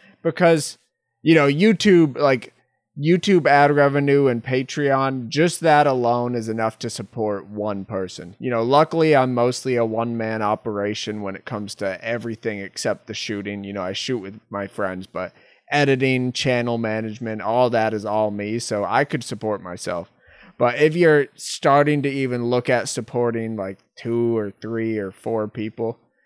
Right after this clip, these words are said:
yeah, I don't blame you for taking a, you know, like, a Squarespace sponsor every now and then if it means you get to pocket a couple thousand or ten thousand bucks or something.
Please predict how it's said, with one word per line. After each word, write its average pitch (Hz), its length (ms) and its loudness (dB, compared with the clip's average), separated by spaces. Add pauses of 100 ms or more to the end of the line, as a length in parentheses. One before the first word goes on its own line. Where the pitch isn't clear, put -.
(240)
yeah, 170 500 -2
I 165 80 6
don't 170 220 2
blame 127 340 2
you 117 140 0
for 117 160 -6
taking 110 480 -6
a, 98 280 -6 (140)
you 139 140 -2
know, 110 180 -4
like, 104 220 -4
a 101 340 -4 (560)
Squarespace 113 760 -2
sponsor 101 540 -6
every 98 260 -6
now 98 260 -6
and 98 100 -8
then 95 160 -8
if 98 120 -10
it 98 120 -8
means 95 340 -10
you 95 80 -10
get 98 220 -10
to 98 80 -12
pocket 92 640 -8
a 101 60 -14
couple 98 320 -8
thousand 92 540 -6
or 90 100 -12
ten 92 300 -12
thousand 95 540 -8
bucks 95 300 -10
or 110 120 -8
something. 113 360 -12